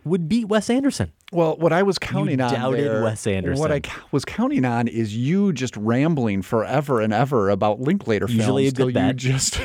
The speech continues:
Speaker 2: <laughs> you just bullied the listenership into voting for
Speaker 1: How
Speaker 2: him.
Speaker 1: dare you?
Speaker 2: Obviously.
Speaker 1: It didn't happen, or I wasn't convincing.
Speaker 2: <laughs> I, I overestimated you.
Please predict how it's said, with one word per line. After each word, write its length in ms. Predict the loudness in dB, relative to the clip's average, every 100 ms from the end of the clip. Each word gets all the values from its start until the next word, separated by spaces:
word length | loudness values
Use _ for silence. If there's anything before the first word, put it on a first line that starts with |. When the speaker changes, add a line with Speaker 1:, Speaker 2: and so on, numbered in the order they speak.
| -8 -16
Speaker 2:
<laughs> 260 | -16 -18 -2
you 100 | 0
just 180 | 0 0
bullied 600 | -2 0 0 2 2 2
the 80 | 0
listenership 720 | 0 -2 -2 -2 0 0 2
into 120 | 2
voting 380 | 2 2 0 0
for 140 | 0
Speaker 1:
How 240 | 2 2
Speaker 2:
him. 220 | 0 -4 -2
Speaker 1:
dare 260 | 0 2
you? 300 | 0 -4 -8 -8
Speaker 2:
Obviously. 640 | -2 0 2 0 0 0 0
Speaker 1:
It 20 |
didn't 160 | 0
happen, 340 | 0 -2 -2 -8 -4
or 180 | 0 0
I 140 | 2
wasn't 340 | 2 2 0 -2
convincing. 480 | -2 0 -2 -6 -4
Speaker 2:
<laughs> 40 |
I, 320 | 0 2 2
I 160 | 0 0
overestimated 960 | 0 2 2 2 0 0 2 2 0
you. 180 | -2 -6